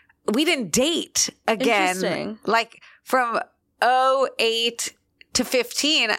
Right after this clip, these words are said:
Speaker 1: I don't think we dated. We'd, like, have our thing, you know, it was,
Speaker 2: Right.
Speaker 1: like, weird. It's weird.
Speaker 2: Yeah.
Speaker 1: It was
Speaker 2: Yeah.
Speaker 1: weird. It was always weird.
Speaker 2: Yeah.
Speaker 1: Yeah.
Speaker 2: No, it's, but it's, it's interesting to me because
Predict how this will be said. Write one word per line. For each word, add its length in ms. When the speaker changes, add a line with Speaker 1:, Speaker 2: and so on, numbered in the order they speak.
Speaker 1:
I 100
don't 140
think 140
we 140
dated. 840
We'd, 260
like, 360
have 300
our 140
thing, 920
you 100
know, 80
it 40
was, 160
Speaker 2:
Right. 80
Speaker 1:
like, 160
weird. 380
It's 180
weird. 540
Speaker 2:
Yeah. 360
Speaker 1:
It 60
was 100
Speaker 2:
Yeah. 180
Speaker 1:
weird. 220
It 60
was 120
always 280
weird. 440
Speaker 2:
Yeah. 460
Speaker 1:
Yeah. 280
Speaker 2:
No, 180
it's, 160
but 140
it's, 140
it's 180
interesting 460
to 80
me 220
because 840